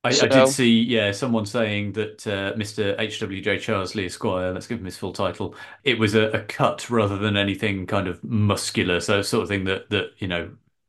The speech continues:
Speaker 1: presumably a bad cut that forced him off, but sort of thing that should bounce back from relatively quickly. 'Cause, yeah, I saw other people saying the same thing, that he had a,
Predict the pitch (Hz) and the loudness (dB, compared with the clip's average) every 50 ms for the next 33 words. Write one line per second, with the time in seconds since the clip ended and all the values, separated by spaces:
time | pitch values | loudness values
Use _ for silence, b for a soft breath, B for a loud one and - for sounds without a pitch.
0 | _ _ _ _ - - - - 101 90 85 82 85 80 - 92 90 90 - - | _ _ _ _ -20 -14 -8 -6 -6 -6 -4 -6 -4 -2 0 -2 -2 -2 -2 -4
1 | 101 - - 101 - - 107 92 85 - - 98 95 92 85 - - - 143 143 | -4 -4 -4 -6 -6 -6 -6 -6 -6 -6 -4 -2 -2 -2 -2 -4 -4 -4 -4 -4
2 | - - - 113 87 - 98 95 90 92 87 - B B B B B B - - | -4 -4 -6 -6 -4 -4 -4 -4 -4 -4 -6 -6 B B B B B B -10 -8
3 | - - - 98 - - - 90 90 82 - - - 95 87 - - - 95 90 | -4 -4 -4 -4 -4 -2 -2 -2 -2 -4 -4 -4 -4 -4 -4 -4 -4 -6 -4 -4
4 | 87 85 87 101 98 92 90 90 87 - 104 85 80 87 82 - 110 107 107 - | -6 -6 -2 0 0 2 2 0 0 -2 -6 -8 -8 -10 -4 -2 -4 -4 -2 -4
5 | - 87 - - 95 107 104 92 92 92 92 - 104 92 92 90 87 - 98 95 | -8 -6 -4 -4 0 0 2 2 2 0 0 -2 -2 -2 -2 -4 -4 -6 -6 -6
6 | - 85 - 101 87 85 87 85 - 92 87 85 - 110 95 87 85 87 85 85 | -6 -4 -4 -4 -4 -4 -6 -6 -6 -6 -6 -4 -4 -4 -4 -4 -4 -6 -6 -6
7 | 85 90 87 87 90 90 87 | -4 -4 -4 -4 -4 -4 -6